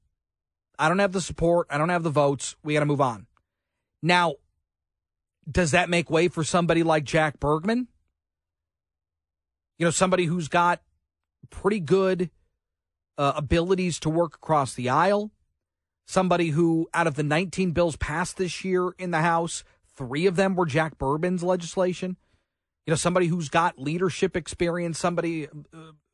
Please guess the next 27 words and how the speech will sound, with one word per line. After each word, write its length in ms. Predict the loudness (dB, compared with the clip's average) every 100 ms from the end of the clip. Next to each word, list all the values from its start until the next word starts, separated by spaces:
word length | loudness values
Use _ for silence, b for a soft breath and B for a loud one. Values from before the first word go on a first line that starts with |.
| _ -20 -20 -14
a, 120 | -14 -10
a, 200 | -8 -8 -10
a, 180 | -8 -8 -8
a 60 | -8
military 760 | -4 0 0 -2 0 0 0
vet. 300 | 0 0 -2 _ _ _ _ _ _ _
Like, 220 | 0 0 -4 _ _ _ -10
maybe 420 | -4 0 0 -2
Jack 380 | 0 0 0 0
Bergman 520 | 0 0 0 -2 -4 -6
is, 520 | -2 0 0 -2 -8 -4
is 180 | -2
a 40 | 0
guy 320 | 0 -2 -4
from 240 | -8 -4
right 160 | 0 0
here 180 | 0 0
in 80 | 0
Michigan 360 | -2 -4 -4
that 80 | -4
could 120 | -4
be 120 | -8
Speaker 320 | -6 -8 -8 -10
of 40 |
the 60 | -14
House. 260 | -16 -20 _ _ _ _ _ _ _ _ _ _ _
And, 300 | -2 0 0